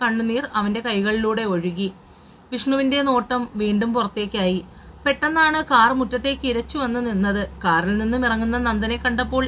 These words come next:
എല്ലാവരുടെയും മുഖം വിടർന്നു. സൗദാമിനി അമ്മയ്ക്ക് നന്ദനെ കണ്ടപ്പോൾ പിന്നെ അവിടെ ഇരിക്കാൻ തോന്നിയില്ല.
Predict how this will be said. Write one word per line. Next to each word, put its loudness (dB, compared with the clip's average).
എല്ലാവരുടെയും 0
മുഖം 0
വിടർന്നു. 0
സൗദാമിനി 4
അമ്മയ്ക്ക് -2
നന്ദനെ 0
കണ്ടപ്പോൾ -2
പിന്നെ 2
അവിടെ 0
ഇരിക്കാൻ -2
തോന്നിയില്ല. 0